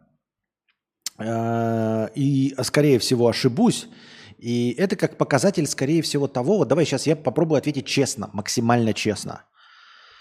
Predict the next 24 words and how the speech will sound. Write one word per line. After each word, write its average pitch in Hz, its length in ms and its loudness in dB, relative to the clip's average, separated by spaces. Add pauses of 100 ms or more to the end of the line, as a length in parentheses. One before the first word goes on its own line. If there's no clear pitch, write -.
(200)
А, 104 400 -4
я 117 240 2
не 175 80 2
п-, 151 140 -8
не 156 160 2
буду 151 200 4
заигрывать, 117 680 2 (920)
да? 143 380 -4 (1160)
А, 113 800 -4
не 127 160 2
буду 165 220 2
специально 143 500 0
выстраивать. 170 320 0
Щас - 180 -4
я 127 180 -2
постараюсь 127 800 -4
сам 113 320 -10
с 110 60 -10
собой, 127 460 -2
понимаешь, - 720 -10
не, 113 220 -8
не 117 160 -8
с-, 117 120 -16
не, 120 100 -8